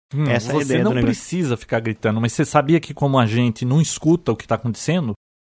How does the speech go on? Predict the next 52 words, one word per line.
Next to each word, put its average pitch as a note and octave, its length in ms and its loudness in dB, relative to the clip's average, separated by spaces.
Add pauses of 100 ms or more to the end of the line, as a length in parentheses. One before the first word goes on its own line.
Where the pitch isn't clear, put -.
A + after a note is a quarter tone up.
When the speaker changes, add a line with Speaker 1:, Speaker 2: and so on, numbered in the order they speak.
Speaker 1:
ele B2+ 120 0
tem C#3 200 2
feedback, B2 500 -2
será? C3 300 -6 (320)
Porque C3+ 240 -2
se A#3+ 120 0
Speaker 2:
Não, C4+ 120 0
Speaker 1:
você D#3 220 0
Speaker 2:
é, - 20 0
Speaker 1:
não A3 140 0
ouve F3 260 2
Speaker 2:
é C#3+ 40 -4
Speaker 1:
o C#3+ 40 -6
que D#3 100 -8
Speaker 2:
que, - 100 -14
Speaker 1:
tá E3+ 60 -4
Speaker 2:
não, F#3 140 2
é C#3+ 60 2
que D3 100 -4
o C#3 80 2
fone D#3+ 340 -4
não G3 120 -4
Speaker 1:
Eu, F#3 40 -2
Speaker 2:
deixa G#3 240 0
Speaker 1:
eu F#3+ 100 2
Speaker 2:
você B3 140 2
Speaker 1:
entendo, A#3 240 0
Speaker 2:
escutar G#3 180 2
o D3 200 2
som C#3+ 160 -6
Speaker 1:
eu F3 80 2
Speaker 2:
de A3+ 60 2
Speaker 1:
entendo, C4 180 0
Speaker 2:
fora. C3 140 2
Speaker 1:
mas D3+ 180 0
você F#3+ 100 0
não G3 140 2
tá E3+ 100 2
ouvindo C#3 380 0
nada B2+ 360 2
do A2+ 80 -4
lado A#2 140 0
de A2 60 -6
fora, F3+ 300 0
a - 20 -4
pessoa E3 320 -2
tende F#3+ 440 -2
a C#3+ 80 -4
falar E3+ 220 -2
mais G#3 220 0
alto G#3 260 0
ainda. F#3 300 -4